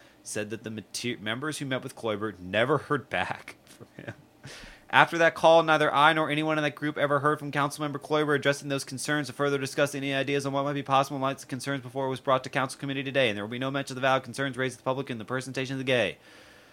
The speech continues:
Wow, Rothemeyer said in one breath, which was crazy, after two days' <laughs> meeting. Rothemeyer also questioned why funding for the purchase of development rights was being compared to funding for affordable housing.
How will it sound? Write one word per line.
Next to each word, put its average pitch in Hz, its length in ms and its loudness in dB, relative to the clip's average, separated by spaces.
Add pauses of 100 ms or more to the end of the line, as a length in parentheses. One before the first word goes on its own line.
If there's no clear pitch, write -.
(120)
Wow, 90 560 -2
Rothemeyer 98 420 -4
said 85 340 -4
in 80 100 -14
one 135 180 -6
breath, 104 380 -2
which 80 120 -18
was - 120 -16
crazy, 87 460 -8
after 87 240 -8
two 95 220 -10
days' 85 300 -6
<laughs> - 20 -18
meeting. 95 480 -4 (440)
Rothemeyer 170 500 4
also 151 220 2
questioned 147 320 -2
why 123 140 2
funding 139 540 -4
for - 120 -8
the 120 80 -2
purchase 123 240 -6
of 120 80 -10
development 117 300 0
rights 113 160 -4
was 101 80 -14
being 113 180 -6
compared 107 360 -4
to 107 40 -8
funding 104 300 -6
for 107 180 -6
affordable 104 420 -2
housing. 107 460 2